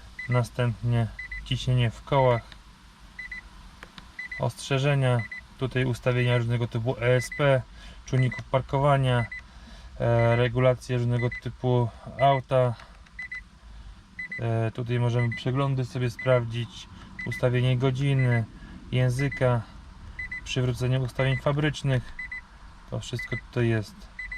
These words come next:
Tutaj mamy jeszcze przy zasięgu, mamy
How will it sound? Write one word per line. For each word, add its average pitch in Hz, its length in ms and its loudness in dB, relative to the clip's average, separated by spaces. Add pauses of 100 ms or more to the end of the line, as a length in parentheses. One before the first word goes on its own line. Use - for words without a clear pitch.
(280)
Tutaj 120 140 -2
mamy 120 180 2
jeszcze 110 300 -4 (320)
przy 117 220 -6
zasięgu, 117 640 -2 (640)
mamy 113 340 0